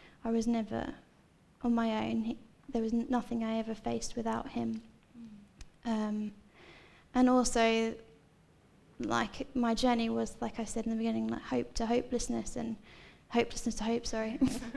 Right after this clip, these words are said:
Speaker 2: <laughs>
Speaker 1: And, um, for me, that, that was believing I had a future and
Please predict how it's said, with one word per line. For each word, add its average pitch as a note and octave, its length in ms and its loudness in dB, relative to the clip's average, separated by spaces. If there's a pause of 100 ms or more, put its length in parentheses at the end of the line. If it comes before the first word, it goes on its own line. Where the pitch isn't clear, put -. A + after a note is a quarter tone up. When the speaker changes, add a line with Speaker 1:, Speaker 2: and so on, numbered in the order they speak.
(160)
Speaker 2:
<laughs> - 340 -12
Speaker 1:
And, A#3+ 420 6
um, A3 320 4 (1400)
for - 140 -2
me, A#3+ 320 6
that, A3 220 4 (580)
that A#3+ 200 4
was A#3 160 0 (300)
believing A3+ 460 6
I G#3+ 120 -2
had G#3+ 240 -2
a G#3+ 60 -6
future A3+ 540 -2
and G#3+ 280 -4